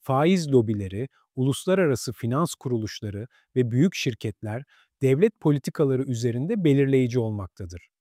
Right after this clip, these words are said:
Bu nedenle bugün Müslümanların karşı karşıya olduğu mesele yalnızca ekonomik kriz değil, İslam dışı bir sistemle yönetiliyor olmalarıdır. Faiz üzerine kurulu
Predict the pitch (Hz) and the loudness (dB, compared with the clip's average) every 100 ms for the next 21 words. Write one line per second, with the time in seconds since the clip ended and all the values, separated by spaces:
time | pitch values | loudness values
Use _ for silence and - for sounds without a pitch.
0 | _ _ _ - 185 202 131 117 107 101 | _ _ _ 0 4 4 4 0 -4 -6
1 | 117 202 170 123 123 - - 170 165 143 | 0 4 4 2 0 -2 -2 -2 0 0
2 | 123 110 - 117 113 208 202 180 - 175 | -2 -6 -4 -4 -2 -4 0 -2 0 0
3 | 160 151 151 139 - 143 147 139 _ _ | 2 2 2 0 0 0 0 -4 _ _
4 | _ 151 175 160 131 123 131 - _ _ | _ 0 2 2 2 0 -2 -4 _ _
5 | 139 - 165 175 185 - - 170 135 117 | -2 0 2 4 2 0 0 0 0 2
6 | 143 170 165 _ _ _ 151 127 - 180 | 2 2 0 _ _ _ -6 -4 -2 0
7 | 190 147 - 143 147 120 135 - - 160 | 0 0 -2 0 0 -2 -6 -6 -2 0
8 | 156 139 131 123 - 131 123 117 107 110 | 2 2 2 0 -2 2 2 2 -2 -4
9 | 107 101 104 95 _ _ _ _ _ - | -6 -8 -10 -12 _ _ _ _ _ -4
10 | 143 175 220 - 156 131 139 165 175 - | 0 2 2 0 -2 4 4 4 -2 -2
11 | 127 120 160 | 0 2 0